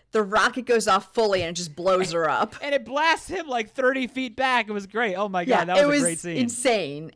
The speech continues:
Speaker 1: And, um,
Speaker 2: And I love then later when he, the guy asked what happened to her, he's just like, uh, "What
Speaker 1: Well,
Speaker 2: did he
Speaker 1: he
Speaker 2: say?" "Blasted,
Speaker 1: well,
Speaker 2: incinerated." <laughs>
Speaker 1: he, he lays on the grass there, and Max just walks up, and he's just, like, slow clapping.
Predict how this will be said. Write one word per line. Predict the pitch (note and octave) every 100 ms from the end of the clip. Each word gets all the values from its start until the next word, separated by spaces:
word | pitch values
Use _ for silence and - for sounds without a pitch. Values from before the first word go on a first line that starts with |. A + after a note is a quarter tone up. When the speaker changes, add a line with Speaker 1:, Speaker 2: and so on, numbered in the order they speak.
| -
Speaker 1:
And, | A3 G#3+ G#3
um, | F#3+ F#3 F#3 G3+ _ -
Speaker 2:
And | E3+
I | F3
love | F#3 F#3+
then | F3+ D#3+
later | D#3+ E3
when | D3+ D3
he, | C3
the | B2+
guy | B2+ C3+
asked | C3 C3 B2
what | A#2
happened | C3 B2+ A#2+
to | A#2
her, |
he's | A2
just | A#2 A2+
like, | A2
uh, | - A#2+
"What |
Speaker 1:
Well, | C3 C4+
Speaker 2:
did |
he | D4
Speaker 1:
he |
Speaker 2:
say?" | F3+ E3+ _ _ -
"Blasted, | E3+ E3 D#3+ E3+ D#3+
Speaker 1:
well, | D4
Speaker 2:
incinerated." | C4 D#3+ D3+ D3+ D3+ D3+ D3+ - G3
<laughs> | - - -
Speaker 1:
he, | C4+ F4 E4+ C#4+
he | - F4+
lays | D4+ D4 F#4+ E4+
on | D4+
the | C4
grass | A#3+ A#3+ C4+ D#4+
there, | C4+ A3 G#3+
and | A#3 A#3
Max | A#3 A#3+ C#4
just | - B3+
walks | A#3+ A3 A3
up, | A#3
and | A#3
he's | A#3 A3
just, | A#3+ A#3+
like, | G#3
slow | - - G#3 G#3 A3
clapping. | A3+ F3 D#3+ - C3+ C3+ F#3 B3+